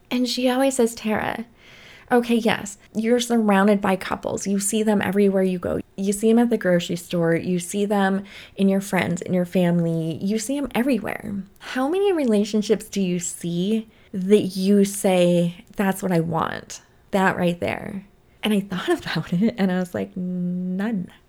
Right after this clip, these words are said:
There's none." And she said, "Okay, so why are you craving that so badly? Wait until you find what you want.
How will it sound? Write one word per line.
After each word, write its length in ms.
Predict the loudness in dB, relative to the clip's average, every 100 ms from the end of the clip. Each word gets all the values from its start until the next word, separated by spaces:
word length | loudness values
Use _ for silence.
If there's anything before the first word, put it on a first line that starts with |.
| _ _ _
There's 200 | 0 2
none." 520 | 2 2 0 -2 -10 -14 -20 -20 -20 -10 0
And 180 | 2
she 140 | 2 0
said, 180 | 2 2
"Okay, 260 | 2 0
so 140 | 0 -2
why 360 | 0 2 4
are 60 | 4
you 200 | 2 0
craving 460 | -2 0 2 2
that 220 | 2 0 -4
so 280 | 0 0
badly? 800 | 0 0 -2 -2 -6 -10 -12 -12 -14 _ -20 -20 -12
Wait 360 | -6 2 4 6
until 280 | 6 4 0
you 180 | 0 -2
find 580 | -4 0 4 4 4
what 340 | 0 -4 -6 -4
you 200 | -2 -2
want. 720 | -2 -4 -2 -2 -4 -12 -20